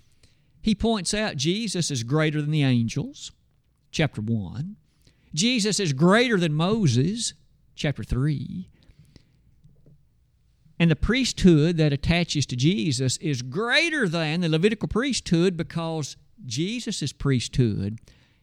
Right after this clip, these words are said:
is not after Aaron, it's after Melchizedek.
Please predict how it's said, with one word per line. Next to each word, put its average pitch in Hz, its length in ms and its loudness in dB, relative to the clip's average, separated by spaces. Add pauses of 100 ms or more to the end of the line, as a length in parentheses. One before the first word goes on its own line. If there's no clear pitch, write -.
is 113 220 -2
not 170 280 0
after 156 300 2
Aaron, 127 600 -2 (800)
it's - 180 -6
after 123 260 -4
Melchizedek. 117 880 -6